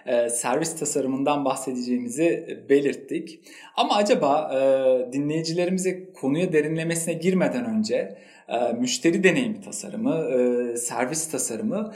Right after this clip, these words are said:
ve kullanıcı deneyimi tasarımının, e, ne olduğuna dair biraz değinerek başlayabilir miyiz rica etsem?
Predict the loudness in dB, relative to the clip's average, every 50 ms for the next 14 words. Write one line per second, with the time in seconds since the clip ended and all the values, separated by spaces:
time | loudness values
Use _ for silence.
0 | -16 -20 -4 2 4 4 4 4 0 -2 2 4 4 4 4 2 2 2 2 2
1 | 2 0 0 0 -2 -4 -6 -4 0 4 4 4 4 4 2 2 2 2 2 0
2 | -2 -2 0 2 2 2 2 0 0 0 0 0 2 0 0 0 0 -2 0 2
3 | 2 4 4 2 2 -2 -2 0 4 4 4 4 4 0 -2 -2 0 0 2 2
4 | 2 0 -2 -6 -10 2 4 4 4 4 2 2 2 2 2 2 0 2 2 2
5 | 0 0 -2 -4 -2 -2 -4 -4 -6 -8 -8 -10 -12 -14 -18